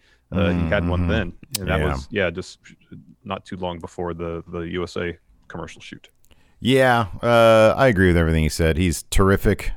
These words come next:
Speaker 2: uh, and it's, I'm glad that they're, you know, really keeping a close eye on, you know, keeping his health, uh,
Speaker 1: Mm-hmm.
Speaker 2: paramount, uh,
Speaker 1: Mm-hmm.
Speaker 2: before getting back in. But, you know, we have plenty of Samoa Joe on commentary.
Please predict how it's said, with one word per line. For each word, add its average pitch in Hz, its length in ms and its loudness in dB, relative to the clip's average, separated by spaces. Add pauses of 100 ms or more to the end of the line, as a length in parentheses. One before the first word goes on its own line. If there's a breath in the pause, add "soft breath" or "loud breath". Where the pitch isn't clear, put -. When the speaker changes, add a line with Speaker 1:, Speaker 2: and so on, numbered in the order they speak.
Speaker 2:
uh, 90 460 2
and 85 160 -2
it's, 82 200 -2
I'm 87 240 -2
glad 85 260 2
that 85 120 0
they're, 80 320 0
you 85 80 -4
know, 80 160 0
really 80 420 -2 (200)
keeping 82 280 -2
a 76 140 -2
close 85 360 -4
eye 80 200 2
on, 73 400 -4
you 76 140 -8
know, 71 240 -6
keeping - 240 -2
his 76 160 -4
health, 82 360 -2 (320)
uh, 76 280 -4
Speaker 1:
Mm-hmm. 98 100 -10
Speaker 2:
paramount, 110 640 4 (340 soft breath)
uh, 107 40 -12
Speaker 1:
Mm-hmm. 107 260 0
Speaker 2:
before 107 240 2
getting 95 220 0
back 92 200 2
in. 98 220 2
But, 92 240 0
you 110 80 0
know, 85 120 0
we 95 180 -2
have 117 200 0
plenty 113 240 0
of 104 80 0
Samoa 104 320 0
Joe 98 220 2
on 92 160 0
commentary. 104 760 -2